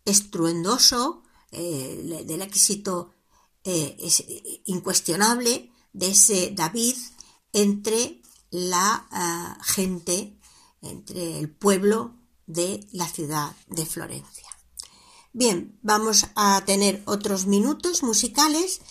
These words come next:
pero en este caso, como voy a hablarles fundamentalmente de Fra Angelico, de los frescos, mm, que se encuentran aún hoy en día en el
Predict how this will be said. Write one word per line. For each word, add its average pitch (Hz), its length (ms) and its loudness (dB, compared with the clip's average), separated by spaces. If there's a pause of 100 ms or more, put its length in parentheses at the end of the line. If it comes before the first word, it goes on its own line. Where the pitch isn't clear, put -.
(340)
pero 302 220 6
en 269 100 2
este 302 280 4
caso, 339 600 2 (240)
como 220 320 2
voy 254 160 0
a 254 60 4
hablarles 247 800 0 (160)
fundamentalmente 208 1080 2
de 180 120 -4
Fra 170 280 -4
Angelico, 196 920 -2 (580)
de 185 120 2
los 175 200 2
frescos, - 920 0 (520)
mm, 196 480 0
que 190 120 -4
se 196 120 4
encuentran 190 840 -2
aún 185 300 2
hoy 196 240 2
en 190 160 -2
día 220 540 -2 (460)
en 208 280 2
el 156 400 -6